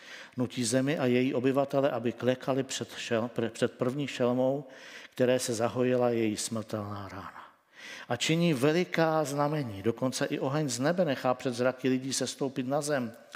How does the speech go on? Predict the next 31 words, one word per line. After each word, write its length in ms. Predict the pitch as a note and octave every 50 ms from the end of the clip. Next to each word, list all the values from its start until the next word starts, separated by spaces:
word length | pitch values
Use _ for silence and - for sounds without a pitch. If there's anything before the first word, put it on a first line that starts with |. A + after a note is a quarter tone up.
| - - - - - - - -
Bylo 220 | B2 C3+ C#3 C#3+
jí 80 | D3+ D3
dáno 300 | C#3 C#3+ C#3+ D3+ D#3+ D#3
dělat 280 | C#3 D#3 D3+ D3+ D3 B2
znamení 540 | B2+ C3+ C#3+ D3+ E3+ F3+ F3+ F3 E3 D#3
ke 160 | - - F3 E3
cti 240 | - - - E3
první 300 | - - D3+ D3 D#3 D#3+
šelmy 500 | C3+ - - D3 E3+ F3 E3+ D#3 D3 C3+ - - - - - - - -
a 80 | B2+
svádět 760 | - - - C#3+ D3+ E3 F3+ F#3+ F#3+ D#3 D#3+ E3 D#3+ - -
jimi 300 | C3+ C#3+ D3+ D#3 D#3 D#3+
obyvatele 640 | - D3 C3 D3 C#3+ C3+ C3 C3 - C3+ B2 B2+ A#2+
země. 420 | A2 A2+ A#2 A2+ A2 G2+ G2+ G#2 - - - - - - -
Rozkazuje 760 | - B2+ D3 E3 D#3 - - - F3+ E3 D3 C#3+ D3+ D3+ E3
obyvatelům 640 | - C3+ C#3 D3 C#3 C#3+ C#3 - D3 C#3 C#3 C3+ B2+
země, 280 | A#2 C#3+ C#3 C#3 C#3 D#3+
aby 220 | B2+ A#2+ B2 B2 - - - - -
postavili 600 | - E3 F3 - - - - E3+ E3 E3 D3+ D3+
sochu 480 | - - - - G#3 G#3+ - - C#3+ B2+
té 220 | - C#3 B2+ B2
šelmě, 540 | A#2+ - - B2+ A#2 A#2+ A#2+ A#2+ A2+ A2+ A2+ - - - - - -
která 280 | - - C3+ B2+ C3 C3
byla 200 | B2 B2 A#2+ A2
smrtelně 580 | - - B2+ A#2 A2+ - B2 A#2+ A#2+ A#2+ A#2
zraněná 500 | A2 A2 G#2+ A2+ A2+ A2+ A2 A2+ A2+ A2
mečem 420 | A2 G#2 G2+ - - A#2 A2+ A2+ -
a 60 | G#2+
přesto 360 | - - A2 - - - G#2
zůstala 460 | G2 G#2 F#2+ - - - F#2+ F#2 F#2
naživu. 440 | F2+ F2+ F2 F2 F2+ E2 D#2+ A2